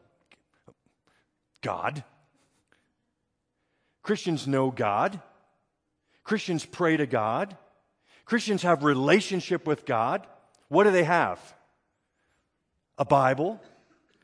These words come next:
which defines reality, which gives truth for this time,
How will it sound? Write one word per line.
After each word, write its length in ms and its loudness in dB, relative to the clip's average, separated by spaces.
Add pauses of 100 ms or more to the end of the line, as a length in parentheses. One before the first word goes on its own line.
(100)
which 240 -2
defines 540 2
reality, 580 2 (320)
which 240 0
gives 240 2
truth 320 -2
for 160 -4
this 220 -4
time, 420 -2